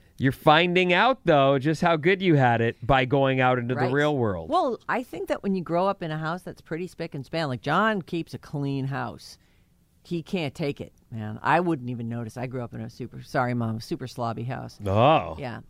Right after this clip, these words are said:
Speaker 2: And, uh,
Speaker 1: Sorry,
Speaker 2: we're,
Speaker 1: Elliot,
Speaker 2: the,
Speaker 1: it's your birthday.
Speaker 2: Yeah, it's your happy,
Speaker 1: Jeez.
Speaker 2: happy birthday,
Speaker 1: She
Speaker 2: Mom.
Speaker 1: takes you down a notch on your own birthday?
Speaker 2: Well, listen, 'cause if there were any chores done, they were done by the children. We did the chores, dusting the living room and cleaning the bathrooms and stuff,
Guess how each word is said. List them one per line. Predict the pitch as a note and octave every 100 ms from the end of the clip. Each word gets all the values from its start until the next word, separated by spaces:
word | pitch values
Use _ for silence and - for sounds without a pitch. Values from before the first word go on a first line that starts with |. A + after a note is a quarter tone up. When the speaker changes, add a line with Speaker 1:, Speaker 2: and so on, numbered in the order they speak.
| _ _
Speaker 2:
And, | D3 C#3+ C3
uh, | B2
Speaker 1:
Sorry, | G#2+ G2+ F#2+
Speaker 2:
we're, |
Speaker 1:
Elliot, | E2+ F2 G2+ A2
Speaker 2:
the, |
Speaker 1:
it's | B2 -
your | G#2+
birthday. | B2 B2+ E3 - C#3
Speaker 2:
Yeah, | D#3
it's | D3
your | F#3+
happy, | G3 G3+
Speaker 1:
Jeez. | F#3+
Speaker 2:
happy | A3 A3
birthday, | G#3+ G3+ F#3+
Speaker 1:
She | F3+
Speaker 2:
Mom. | E3+
Speaker 1:
takes | D#3 A3+ -
you | G3+
down | F3+ G#3 A3+
a | F#3+
notch | F3 E3+ D#3
on | F3+
your | E3 F3
own | G3+ F3+
birthday? | F#3 G3 - A3+ A3+ B3 -
Speaker 2:
Well, | G#3 E3 D#3+ -
listen, | - - G3 F3 F#3+ G#3+ -
'cause | C4
if | B3+
there | A#3 A#3
were | A#3
any | A#3+ B3+
chores | - A#3+ B3+
done, | C4+ C#4
they |
were | A3+
done | F#3+ B3+
by | G#3
the | E3
children. | - G3+ F3+ D#3 A2+ - _ -
We | D#3+
did | F3 F3
the | C#3
chores, | - C#3 G#2 G#2+ - _ _ _ _ _ -
dusting | B2+ B2+ B2+
the | B2+
living | C3+ C3 C3
room | B2 B2 B2 B2
and | A#2+ A#2
cleaning | - C#3 A#2+
the | B2
bathrooms | B2 B2 B2 C3 A#2+ A#2+
and | A#2+
stuff, | C3 B2